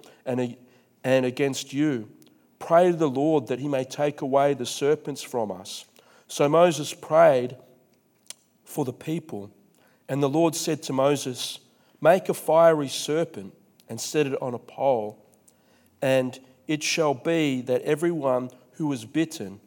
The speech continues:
when he looks at it, shall live." So Moses made a bronze serpent and put it on a pole, and it was as if the serp-, um, if a s-, serpent had bitten anyone,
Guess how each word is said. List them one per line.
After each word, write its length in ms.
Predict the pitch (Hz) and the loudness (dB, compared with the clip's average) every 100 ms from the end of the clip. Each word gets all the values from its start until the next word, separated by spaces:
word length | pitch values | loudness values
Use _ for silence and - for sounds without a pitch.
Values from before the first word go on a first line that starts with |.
| _ _ _ - | _ _ _ -2
when 180 | 131 | 0
he 160 | 123 143 | 0 -2
looks 380 | 139 170 - - | 0 -2 -4 -6
at 240 | 147 113 | -4 -6
it, 300 | 110 - - _ _ _ - | -10 -14 -20 _ _ _ -14
shall 300 | - 117 113 | -8 -6 -6
live." 480 | 139 123 98 - _ _ _ _ _ | -6 -6 -10 -20 _ _ _ _ _
So 200 | - 156 | -4 -2
Moses 560 | 143 156 175 180 165 - | 4 4 4 0 -4 0
made 300 | 151 165 147 | 2 4 2
a 40 | |
bronze 380 | 120 139 147 147 | 2 2 2 0
serpent 640 | - 143 156 - 190 - - _ - | -4 -2 -2 -2 -8 -8 -20 _ -16
and 140 | 113 | -14
put 180 | - 151 | -4 -4
it 80 | - | 2
on 160 | 139 | 2
a 60 | 131 | 0
pole, 680 | - - 147 127 110 110 _ _ _ _ | -4 -2 2 2 0 -10 _ _ _ _
and 140 | 127 131 | -4 -4
it 140 | 135 | -4
was 500 | 135 156 139 127 - | 2 6 6 4 -2
as 240 | 143 120 135 | -8 -6 -8
if 180 | - | -10
the 80 | 139 | -12
serp-, 360 | 131 - 147 - - _ _ _ | -10 -6 -6 -6 -16 _ _ _
um, 320 | 123 120 120 - | -2 0 -2 -6
if 260 | 147 - | -10 -8
a 200 | - 135 | -2 -2
s-, 380 | 123 - - - - | -2 -6 -10 -12 -16
serpent 640 | - - 160 160 156 143 - | -12 -6 0 0 0 -6 -6
had 240 | 131 123 | -6 -4
bitten 300 | 143 151 135 - | -4 -4 -6 -6
anyone, 600 | 143 156 135 107 104 | -4 -2 -2 -6 -10